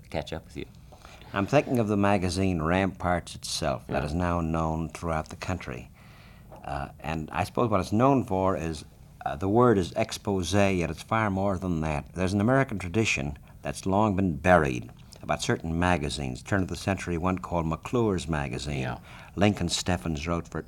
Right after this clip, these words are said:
Speaker 2: Ida Tarbell, Ray Stannard Baker. Rampart's really part of a tradition, isn't it?
Speaker 1: Yes, we're, I think we, it's safe to say, I'm, I hope we can say this, that Ramparts, uh, belongs to the school of muckraking.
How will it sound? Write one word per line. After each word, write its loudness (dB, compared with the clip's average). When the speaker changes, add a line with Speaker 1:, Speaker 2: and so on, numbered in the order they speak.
Speaker 2:
Ida -4
Tarbell, -4
Ray 2
Stannard -4
Baker. -4
Rampart's 2
really -2
part -2
of -6
a -8
tradition, -6
isn't -10
it? -12
Speaker 1:
Yes, 4
we're, 8
I 8
think 0
we, 0
it's -2
safe 0
to -8
say, 0
I'm, 4
I 4
hope 4
we -4
can -10
say -4
this, -6
that -8
Ramparts, -2
uh, 2
belongs 6
to -4
the -2
school 0
of -2
muckraking. -6